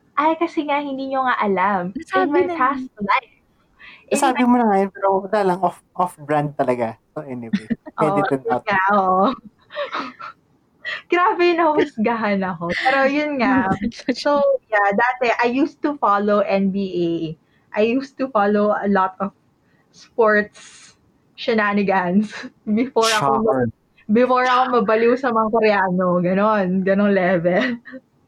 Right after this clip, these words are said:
Speaker 1: <laughs> Tapos, so anyway, na-off track tuloy ako. Yung playbook, so per episode, may featured coach, di ba?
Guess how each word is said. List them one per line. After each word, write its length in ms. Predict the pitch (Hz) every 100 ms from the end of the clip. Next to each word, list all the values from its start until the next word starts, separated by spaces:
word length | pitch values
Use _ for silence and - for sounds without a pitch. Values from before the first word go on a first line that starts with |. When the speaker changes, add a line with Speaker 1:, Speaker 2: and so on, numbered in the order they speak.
| _
Speaker 1:
<laughs> 680 | _ _ _ _ - _ _
Tapos, 460 | 370 427 339 240 277
so 120 | 277
anyway, 600 | 254 311 311 202 196 220 _ _ _ _
na-off 400 | 208 208 202 196
track 240 | - 202 -
tuloy 160 | 202
ako. 160 | 180 180
Yung 240 | 196 294 311
playbook, 600 | 302 302 302 214 185 180 _ _ _ _ _ _ _
so 160 | 339 254
per 160 | 254 294
episode, 420 | 226 240 233 202
may 160 | 196 220
featured 560 | - 214 - 202 190 185 _ _
coach, 360 | 220 214 214 -
di 120 | 196
ba? 320 | 165 165 170